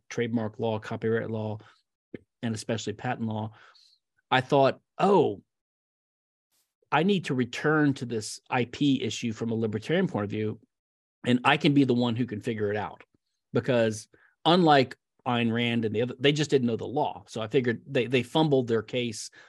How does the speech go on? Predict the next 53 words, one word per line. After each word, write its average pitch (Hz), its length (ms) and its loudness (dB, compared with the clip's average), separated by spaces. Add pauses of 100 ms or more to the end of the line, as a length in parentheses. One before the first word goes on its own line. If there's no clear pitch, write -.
(120)
for 117 160 0
I 120 80 4
P 110 220 -2
because 107 280 -4
they, 107 200 -4
they 110 180 -6
just 123 240 -2
weren't 101 220 -4
good 107 160 -6
at 92 120 -14
law. 120 400 -2
But 113 200 -6 (260)
I 127 160 6
actually 131 240 0
know 113 140 -2
the 101 80 -6
law, 117 480 2 (260)
and 123 160 0
I'm 120 140 2
a 110 40 0
libertarian, 107 520 -2
so - 120 -8
I 131 120 0
can 107 140 -4
figure 104 280 -4
it 101 60 -8
out. - 220 -8 (760)
So 127 180 0
I 120 80 4
struggled 143 600 4
and 113 100 -2
I 113 60 -4
struggled, 117 480 0
and, 110 240 -6
and 117 120 -4
I, 107 200 -4
I 123 80 -4
kept - 280 -4
trying 156 260 4
to 147 60 2
find 127 520 0
better 147 280 2
arguments 117 400 -4
for 104 160 -10
I 104 100 -6
P, 107 280 -10
and, 107 140 -10 (100)
and, 117 240 -6
and, 113 240 -6 (100)
and 120 320 -2
everything 143 520 2
failed 110 560 -6 (260)
because 120 340 -6